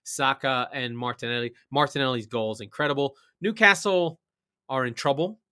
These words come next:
Um, they sit bottom of the table.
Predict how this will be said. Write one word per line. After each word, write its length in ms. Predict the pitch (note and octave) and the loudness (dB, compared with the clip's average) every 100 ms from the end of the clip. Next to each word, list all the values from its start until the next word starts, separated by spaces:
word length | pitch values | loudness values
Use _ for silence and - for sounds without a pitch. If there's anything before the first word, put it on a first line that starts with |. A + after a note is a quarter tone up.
| _ _ _ _ G2+ | _ _ _ _ -20
Um, 460 | G2+ G2+ G2 G2+ G#2+ _ _ _ _ _ _ - | -18 -16 -16 -20 -20 _ _ _ _ _ _ -8
they 160 | B2 | -6
sit 340 | B2+ - D3 - | -4 -4 -4 -2
bottom 300 | B2+ B2+ B2+ | 0 0 0
of 60 | |
the 60 | A#2+ | -6
table. 460 | - A#2+ A#2 D3 | -4 -6 -4 -8